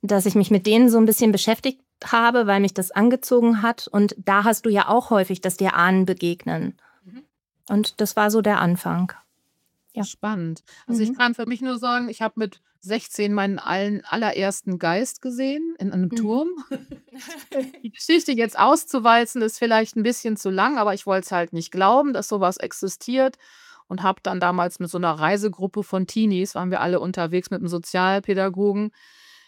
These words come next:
Speaker 2: in so einem alten Turm übernachtet. Und der war, der wusste, dass es da hier irgendein, irgendein Wesen gibt,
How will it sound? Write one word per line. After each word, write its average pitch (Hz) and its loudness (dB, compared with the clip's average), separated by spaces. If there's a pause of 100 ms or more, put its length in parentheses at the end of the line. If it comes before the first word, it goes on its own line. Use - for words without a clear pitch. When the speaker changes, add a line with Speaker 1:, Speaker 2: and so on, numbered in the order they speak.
(120)
Speaker 2:
in 180 -4
so 180 -2
einem 175 -2
alten 180 -2
Turm 240 4
übernachtet. 202 2
Und 180 -4
der 180 0
war, 180 0 (100)
der 180 -4
wusste, 240 0
dass 214 -2
es 214 -8
da 202 -4
hier 196 2
irgendein, 190 -4 (380)
irgendein 190 -2
Wesen 185 -2
gibt, - -8